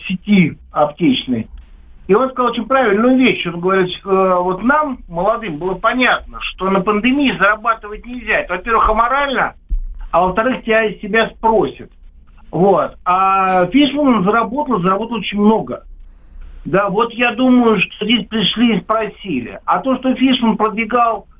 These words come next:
а, свои интересы в регионах,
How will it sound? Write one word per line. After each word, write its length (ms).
а, 480
свои 280
интересы 580
в 60
регионах, 760